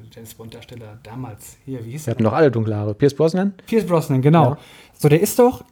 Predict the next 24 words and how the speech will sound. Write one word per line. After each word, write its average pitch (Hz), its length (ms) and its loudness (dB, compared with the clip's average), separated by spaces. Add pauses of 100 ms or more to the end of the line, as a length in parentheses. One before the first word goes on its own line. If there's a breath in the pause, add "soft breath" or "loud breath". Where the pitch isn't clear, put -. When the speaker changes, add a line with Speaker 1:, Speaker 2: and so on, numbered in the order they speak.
Speaker 1:
in 151 140 0
ein 120 100 0
Haus 156 240 0
geflohen 240 540 0 (500)
ne, 151 240 4
um, 175 260 0
hat 160 140 -4
dann 160 120 0
irgendwie, 143 480 -6
äh, 120 200 -10
sich 127 280 -12
zu - 120 -20
verschanzen 226 500 -2
vor - 140 -2
dem 123 140 0
Bösewicht 202 520 -2
und 160 80 -2
dann 143 140 0
kam 202 220 -2
doch 175 80 2
ein 165 80 4
Hubschrauber 147 480 2
angeflogen. 123 720 -4
Speaker 2:
Mhm. 131 220 0